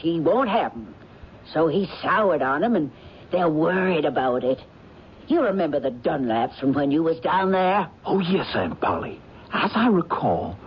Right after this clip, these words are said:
Speaker 2: Brace Dunlap's the richest man in the county.
Speaker 1: Mm.
Speaker 2: About thirty-six, a widower, and proud of his money,
Speaker 1: That's
Speaker 2: too.
Speaker 1: right.
Speaker 2: Everyone's a bit afraid of him. Is he the one Benita said no to?
Speaker 1: Mm. And I guess it must have set him back some. Well,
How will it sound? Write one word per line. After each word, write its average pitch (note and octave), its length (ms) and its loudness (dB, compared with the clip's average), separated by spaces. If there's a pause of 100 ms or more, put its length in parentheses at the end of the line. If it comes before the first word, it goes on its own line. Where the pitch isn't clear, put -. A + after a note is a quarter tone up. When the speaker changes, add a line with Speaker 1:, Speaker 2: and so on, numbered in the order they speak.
(120)
Speaker 2:
Brace F#3+ 460 0
Dunlap's C#3 540 2
the B2+ 80 2
richest C#3+ 460 -2
man A2+ 220 4
in C3+ 80 4
the D3+ 60 2
county. G#3 440 0
Speaker 1:
Mm. F3 420 2
Speaker 2:
About G#2+ 440 0 (100)
thirty-six, A2+ 800 -2
a G2+ 60 2
widower, C#3+ 460 0
and A#2 140 -2
proud F#3+ 260 -2
of G2+ 60 -4
his F#2 100 -6
money, C3 280 2
Speaker 1:
That's D3+ 140 -2
Speaker 2:
too. E3 140 2
Speaker 1:
right. A#3 280 -4 (460)
Speaker 2:
Everyone's A2 480 0
a F2 40 -8
bit G2 140 -2
afraid G#2 320 -2
of F2 80 -2
him. G#2+ 280 -2 (880)
Is - 80 -10 (140)
he G#2 180 -2
the B2+ 120 0
one F3 260 2
Benita D#3+ 320 2 (100)
said D#3 160 2
no B2+ 240 4
to? F3 200 0 (180)
Speaker 1:
Mm. F3+ 240 4 (580)
And D#3+ 120 2
I F3+ 80 2
guess F#3+ 200 0
it D3+ 80 2
must F3 220 0
have C#3 100 -8
set E3+ 160 2
him E3 100 2
back F#3+ 280 0
some. G3 280 2 (960)
Well, C#4 540 2